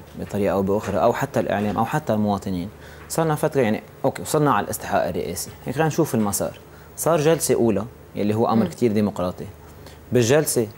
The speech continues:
Speaker 1: صار بعض الأمور يلي أقل ديمقراطية ويا ريت كانت ما تصير،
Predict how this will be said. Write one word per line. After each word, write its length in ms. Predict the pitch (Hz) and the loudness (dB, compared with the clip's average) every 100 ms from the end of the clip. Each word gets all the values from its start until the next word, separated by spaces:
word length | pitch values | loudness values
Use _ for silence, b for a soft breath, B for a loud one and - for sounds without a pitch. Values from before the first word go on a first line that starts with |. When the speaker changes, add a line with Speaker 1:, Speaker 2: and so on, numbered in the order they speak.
| - | -8
Speaker 1:
صار 220 | - 120 | 2 4
بعض 240 | 117 120 | 4 4
الأمور 400 | 110 117 120 123 | 2 2 4 4
يلي 300 | 113 110 107 92 | 4 2 2 2
أقل 380 | 104 - 143 | 2 2 0
ديمقراطية 680 | 117 110 107 110 101 117 110 110 | 2 2 2 0 0 2 2 0
ويا 260 | 107 104 | 0 2
ريت 160 | 104 110 | 2 2
كانت 300 | 110 104 113 | 0 -4 -2
ما 100 | 113 | -2
تصير، 320 | - 95 98 | -2 -6 -8